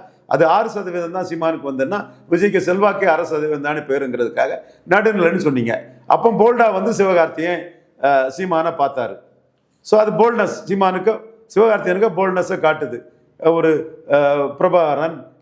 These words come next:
அஹ், தே-, தேச விரோதம், அப்படி இப்படிலாம் இமேஜ் வருங்கிறத பற்றியெல்லாம் கவலைப்படாம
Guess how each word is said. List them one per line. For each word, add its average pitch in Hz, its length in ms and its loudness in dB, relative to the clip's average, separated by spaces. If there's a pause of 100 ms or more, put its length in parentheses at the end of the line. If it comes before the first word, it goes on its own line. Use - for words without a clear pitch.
(100)
அஹ், 143 280 0
தே-, 175 460 0
தேச 180 300 0
விரோதம், 139 540 0 (200)
அப்படி 156 220 -2
இப்படிலாம் 185 300 0
இமேஜ் 190 240 -2
வருங்கிறத 160 400 0
பற்றியெல்லாம் 165 360 -2
கவலைப்படாம 160 560 -2